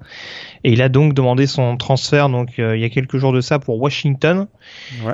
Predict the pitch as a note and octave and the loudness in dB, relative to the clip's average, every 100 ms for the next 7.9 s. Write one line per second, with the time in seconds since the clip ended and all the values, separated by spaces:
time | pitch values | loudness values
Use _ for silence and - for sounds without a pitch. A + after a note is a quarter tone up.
0 | - A#2+ A#2 A#2 A#2 C3 C#3 C3+ - D#3+ | -2 0 2 2 2 2 2 0 -8 -6
1 | F3+ F#3 F3+ D#3 B2+ A#2+ A#2+ A#2 D3 - | -4 -4 -2 0 0 -2 -2 -4 -6 -6
2 | B2+ A2+ C3 F#3+ E3 C#3+ C3+ C#3 C#3 - | -8 -4 0 2 2 2 -2 -4 -4 -4
3 | C3 A#2 A#2+ C#3+ A#2+ B2+ C3+ B2 C3+ C#3+ | -6 -2 -2 0 -2 -4 -4 -2 0 0
4 | A#2+ A#2 B2 C3+ A#2+ A2+ A2 A#2 A#2 G#2+ | 0 -4 -4 -4 -2 -2 0 2 2 2
5 | G2+ G2+ G2+ G2 G2 A2 A#2 A#2 D3+ D3+ | 2 0 -2 -4 -6 -4 -4 2 4 6
6 | D#3 D3 D3 B2+ C3 B2 A#2 G#2+ D#3 D3 | 6 4 2 0 -2 -6 -4 -2 0 0
7 | A#2 A#2 A2+ - B2+ B2 - C3+ | 0 0 -4 -6 -8 -8 -2 0